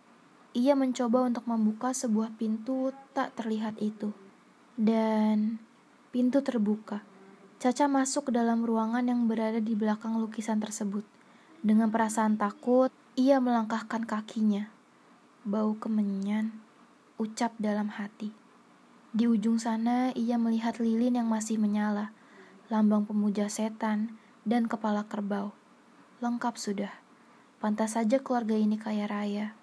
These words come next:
Menggunakan tumbal rupanya. Caca mulai menyirami tempat itu dengan minyak tanah yang ia bawa. Ketika ia ingin membakarnya, terdengar suara tawa. Setan itu tertawa.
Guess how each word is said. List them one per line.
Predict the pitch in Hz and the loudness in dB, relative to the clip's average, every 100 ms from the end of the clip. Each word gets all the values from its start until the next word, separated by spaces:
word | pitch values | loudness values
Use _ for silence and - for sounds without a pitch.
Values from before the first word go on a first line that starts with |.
| - - - - - 240 | -20 -20 -20 -20 -10 -2
Menggunakan | 240 233 226 226 226 220 | 0 2 2 0 -2 -2
tumbal | 220 202 214 214 | 0 0 0 0
rupanya. | 208 214 196 196 208 - - - - - _ _ _ - _ - | -4 -6 -8 -6 -10 -14 -20 -20 -20 -20 _ _ _ -20 _ -6
Caca | 233 226 269 | -4 0 0
mulai | 262 247 233 | 2 2 2
menyirami | 226 214 220 220 220 | 2 2 2 2 0
tempat | 226 220 226 226 | 0 -2 -2 -2
itu | 226 226 240 | -4 0 0
dengan | 220 220 | 2 2
minyak | 214 208 208 | 2 0 -2
tanah | 208 208 240 | -2 0 0
yang | 233 214 | 0 0
ia | 214 214 | 2 0
bawa. | 202 196 196 202 - - - - - - | -2 -2 -4 -6 -12 -20 -20 -20 -20 -12
Ketika | - 214 220 233 226 | -8 -6 -2 0 0
ia | 226 | 0
ingin | 220 214 214 220 | 2 2 2 2
membakarnya, | 208 202 208 202 208 233 247 247 - - - - - | 2 0 -2 -2 2 2 0 -2 -10 -20 -20 -20 -6
terdengar | 247 233 233 247 | -2 0 2 0
suara | 233 226 214 | -2 -2 -2
tawa. | 214 202 196 202 - - _ _ _ - _ _ _ - - | -4 -6 -6 -8 -12 -20 _ _ _ -20 _ _ _ -20 -14
Setan | - 233 233 226 | -6 -4 0 0
itu | 226 254 | 2 0
tertawa. | 240 - 220 233 220 220 | -2 -2 -2 0 -2 -4